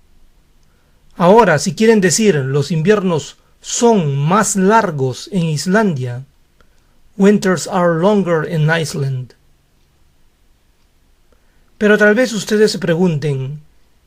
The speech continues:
¿y hay casos en que podemos usar more time? Pues sí.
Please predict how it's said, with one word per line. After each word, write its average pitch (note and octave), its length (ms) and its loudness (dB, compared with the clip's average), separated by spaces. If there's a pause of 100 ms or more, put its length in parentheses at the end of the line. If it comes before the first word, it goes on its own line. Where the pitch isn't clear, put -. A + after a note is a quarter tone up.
(200)
¿y F#3 200 -2
hay B3 160 2
casos A3 420 -4
en E3+ 140 -2
que E3 100 -6
podemos E3+ 480 -2
usar E3+ 320 -4
more D#3 560 -2
time? G3 600 -2 (1300)
Pues G#3+ 200 2
sí. A#3+ 380 -6